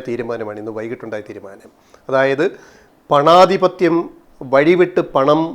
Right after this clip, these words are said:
വോട്ട് നേടാൻ ഉപയോഗിക്കുന്നതിൻ്റെ പേരിൽ തെളിവുകൾ സഹിതം കണ്ടുപിടിച്ചതിൻ്റെ അടിസ്ഥാനത്തിലാണ് ഇലക്ഷൻ കമ്മീഷൻ്റെ നിർദ്ദേശപ്രകാരം രാഷ്ട്രപതി,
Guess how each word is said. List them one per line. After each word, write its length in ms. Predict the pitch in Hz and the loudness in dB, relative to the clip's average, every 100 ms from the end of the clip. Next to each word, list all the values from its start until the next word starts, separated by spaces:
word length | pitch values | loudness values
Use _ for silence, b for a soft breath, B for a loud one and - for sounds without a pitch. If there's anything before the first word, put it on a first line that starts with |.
| - b b _ | -14 b b _
വോട്ട് 260 | 131 156 180 170 | -2 0 2 4
നേടാൻ 260 | 156 156 147 | 4 4 2
ഉപയോഗിക്കുന്നതിൻ്റെ 760 | 127 147 156 151 151 143 143 139 | -2 0 -2 -2 -2 -2 -2 -4
പേരിൽ 240 | 131 123 131 - | -2 -4 -6 -4
തെളിവുകൾ 360 | 127 131 147 165 165 | -4 -2 0 -2 -2
സഹിതം 300 | 143 135 135 135 | -6 -2 -4 -4
കണ്ടുപിടിച്ചതിൻ്റെ 640 | 123 131 135 131 135 131 123 | -6 -4 -6 -8 -8 -6 -6
അടിസ്ഥാനത്തിലാണ് 800 | 110 120 117 120 117 110 110 147 - B B - | -6 -8 -8 -8 -6 -6 -4 -8 -10 B B -4
ഇലക്ഷൻ 300 | 143 156 202 190 | -2 2 2 2
കമ്മീഷൻ്റെ 520 | 165 156 147 156 139 131 | 2 0 -2 -2 -4 -4
നിർദ്ദേശപ്രകാരം 880 | 117 123 143 120 - 123 117 110 110 117 B B - 131 | -4 -4 -4 -4 -4 -2 0 -2 -4 -8 B B -4 2
രാഷ്ട്രപതി, 640 | 135 165 - 156 139 127 | 2 2 -2 -2 -2 -4